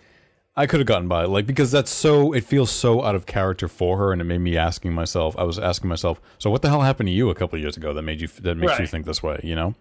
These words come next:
Speaker 2: And, and it wasn't the bigotry part. It was just more she was questioning the captain's orders.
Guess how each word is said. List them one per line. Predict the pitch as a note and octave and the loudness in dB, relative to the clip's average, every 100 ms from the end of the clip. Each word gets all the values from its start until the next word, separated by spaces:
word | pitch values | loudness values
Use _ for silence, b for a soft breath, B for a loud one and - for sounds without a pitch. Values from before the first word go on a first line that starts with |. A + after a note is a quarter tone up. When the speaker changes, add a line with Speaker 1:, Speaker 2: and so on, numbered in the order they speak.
| - | -6
Speaker 2:
And, | G3 | -2
and | F3+ G3 | 0 2
it | |
wasn't | A3 C#4 D#4 G#3 | 2 2 0 -2
the | |
bigotry | D#3+ F#3+ G#3 G#3 D#3+ | 0 0 0 -4 -4
part. | B2+ C#3 A2 A2 | -4 -2 -2 -4
It | |
was | C3 | -4
just | D3 E3 | -4 -4
more | E3 | -4
she | D3 C#3+ | -4 -6
was | B2+ | -10
questioning | - D3 - D3 C3 | -2 -2 -2 -6 -4
the | A#2 | -4
captain's | A2 A#2 G#2+ A2 G#2 | -2 -4 -4 -10 -8
orders. | A2+ A#2 F2+ F#2 - - - | -6 -6 -8 -14 -16 -16 -18